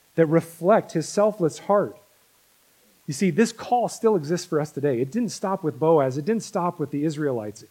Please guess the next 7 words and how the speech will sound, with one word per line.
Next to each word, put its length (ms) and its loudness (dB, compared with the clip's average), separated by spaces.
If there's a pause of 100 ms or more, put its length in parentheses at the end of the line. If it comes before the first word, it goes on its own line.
(160)
It 180 -2
continues 720 -4
on 420 -6 (280)
into 420 -2
the 100 -4
New 140 -6
Testament. 480 -14